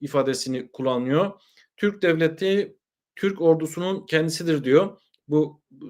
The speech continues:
süreci yürüten. Türk generalleri bu savaşı koordine ediyor. Yani Türk generaller savaşı koordine ediyor. Halep Savaşı'ndan söz ediyor ve bu çok önemli bir, e, bilgi. Bu bizim için çok net diyor,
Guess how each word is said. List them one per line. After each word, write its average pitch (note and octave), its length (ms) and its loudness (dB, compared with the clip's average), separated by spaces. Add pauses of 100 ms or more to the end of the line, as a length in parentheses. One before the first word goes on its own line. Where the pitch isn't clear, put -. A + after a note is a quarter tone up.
süreci C3+ 340 -2
yürüten. E3 460 -2 (480)
Türk G#3 260 -4
generalleri F3 540 2
bu G3 60 -4
savaşı E3+ 500 0
koordine F3 520 4
ediyor. D#3 260 4 (1500)
Yani C3+ 380 -4 (140)
Türk A#3 400 -4
generaller F#3 600 2
savaşı G3 460 2
koordine D#3+ 420 2
ediyor. C#3+ 280 -2
Halep F#3+ 320 -2
Savaşı'ndan E3+ 720 -6
söz D3+ 260 -2
ediyor E3 280 0
ve F3 160 -6
bu E3+ 60 -12
çok F#3 300 -4
önemli E3 420 0
bir, C#3+ 420 -2
e, B2+ 320 -2
bilgi. B2 440 0 (460)
Bu G3 120 -4
bizim G3 220 -4
için G3 260 -6
çok G3 320 0
net G3 220 2 (280)
diyor, D#3+ 340 4